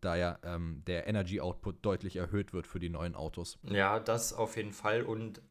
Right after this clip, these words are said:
Speaker 2: die Aerodynamik am Auto soll irgendwie flexibler werden. Und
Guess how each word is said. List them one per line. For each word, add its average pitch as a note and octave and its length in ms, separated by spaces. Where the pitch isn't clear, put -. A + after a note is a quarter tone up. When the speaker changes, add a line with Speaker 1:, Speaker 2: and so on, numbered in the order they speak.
Speaker 2:
die - 200
Aerodynamik G#2+ 1000
am - 140
Auto G#2 240
soll G#2 260
irgendwie G#2 360
flexibler C#3+ 800
werden. C3+ 440
Und C3 420